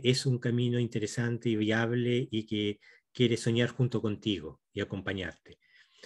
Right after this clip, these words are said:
Parte del libro este que mostraba de, de, ¿cómo que se llama? De, de, de empleado a, a emprendedor o empresario, mostraba experiencias de personas,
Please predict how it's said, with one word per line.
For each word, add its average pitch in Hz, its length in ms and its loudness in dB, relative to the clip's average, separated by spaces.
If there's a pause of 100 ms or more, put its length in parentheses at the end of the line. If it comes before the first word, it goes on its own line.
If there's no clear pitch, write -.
(160)
Parte 131 260 6
del 120 180 8
libro 131 360 8
este 131 240 2
que 123 80 0
mostraba 117 560 4
de, 110 460 4
de, 101 260 -4
¿cómo 104 160 -6
que - 80 -14
se - 140 -6
llama? 104 160 -2
De, 92 420 -4 (880)
de, 90 520 -6 (1200)
de 107 140 0
empleado 110 480 4
a, 117 240 2
a 113 40 -2
emprendedor 104 640 0
o 101 80 -8
empresario, 104 640 -2 (640)
mostraba 135 260 4
experiencias 143 520 6
de 139 120 6
personas, 143 680 2